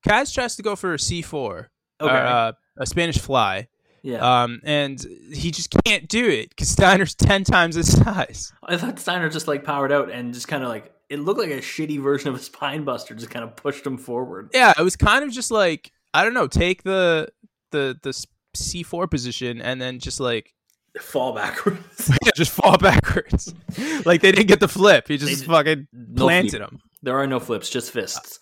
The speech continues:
Speaker 1: Uh, for a near fall. Joe gets back in the ring, hits a muscle buster on Steiner, and Samoa Joe retains his title.
Speaker 2: 'Cause he's the best.
Speaker 1: He's
Speaker 2: He's
Speaker 1: the
Speaker 2: the
Speaker 1: fucking
Speaker 2: best.
Speaker 1: best.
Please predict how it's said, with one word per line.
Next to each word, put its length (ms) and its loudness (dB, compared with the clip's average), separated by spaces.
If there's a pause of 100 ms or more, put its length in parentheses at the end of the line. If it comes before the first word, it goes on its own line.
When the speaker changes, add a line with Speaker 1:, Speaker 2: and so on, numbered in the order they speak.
Speaker 1:
Uh, 240 2
for 220 -2
a 60 0
near 180 -4
fall. 380 0
Joe 320 4
gets 180 2
back 320 4
in 80 -8
the 80 -8
ring, 460 -6 (420)
hits 220 0
a 40 -4
muscle 300 -2
buster 380 -2
on 180 -6
Steiner, 640 -10 (560)
and 160 -8
Samoa 360 4
Joe 280 4
retains 420 -4
his 100 -10
title. 380 -8 (320)
Speaker 2:
'Cause 160 -12
he's 220 -10
the 60 -14
best. 500 -12 (520)
Speaker 1:
He's 260 -14
Speaker 2:
He's 80 -12
Speaker 1:
the 60 -6
Speaker 2:
the 120 -10
Speaker 1:
fucking 600 0
Speaker 2:
best. 60 -14
Speaker 1:
best. 520 -16